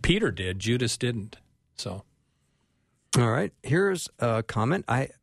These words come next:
Speaker 2: question. I have a tendency to self-sabotage when things are going good. What scriptures would be good to memorize for this type of situation?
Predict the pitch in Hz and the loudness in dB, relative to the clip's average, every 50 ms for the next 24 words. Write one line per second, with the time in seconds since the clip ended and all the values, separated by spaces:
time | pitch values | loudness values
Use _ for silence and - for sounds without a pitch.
0 | _ _ _ _ - - 123 117 113 - - 156 135 120 120 127 120 110 107 - | _ _ _ _ -6 -2 -2 -2 0 0 -2 0 0 2 2 2 0 -2 -4 -4
1 | - - 165 208 240 233 185 - - 120 107 101 92 - - - 135 127 135 135 | -2 0 0 2 2 0 0 0 0 2 2 2 0 0 2 2 2 2 0 -2
2 | - - - - - - - 123 123 117 110 95 - 107 87 80 80 85 90 - | -6 -12 -16 -14 -8 -4 -2 -2 0 0 -2 -4 -2 -2 0 0 0 0 -2 -4
3 | - 127 104 101 92 - 123 120 117 104 107 95 87 98 95 92 92 95 95 90 | 0 2 2 2 2 2 2 2 2 2 2 0 0 0 0 0 2 0 0 -2
4 | - _ - - 233 240 156 - - - _ _ _ _ _ _ _ _ _ _ | -4 _ -2 0 0 0 0 -2 -4 -10 _ _ _ _ _ _ _ _ _ _
5 | _ - 143 - - - - 160 151 - - 135 110 110 113 98 101 104 87 104 | _ -2 -2 -2 -2 -2 -2 -2 -2 0 -2 -2 0 0 0 2 2 0 2 2
6 | 113 110 104 92 95 104 113 117 104 92 92 92 92 - - - 107 95 104 - | 2 2 2 2 2 2 2 2 2 2 2 0 -2 -4 -4 -2 -2 2 2 0
7 | - - - - 92 - - 82 - - 95 92 - 90 85 80 80 - - 113 | 0 0 -4 -6 -6 -6 -6 -8 -6 -8 -8 -6 -4 -4 -2 -2 -2 -4 -6 -8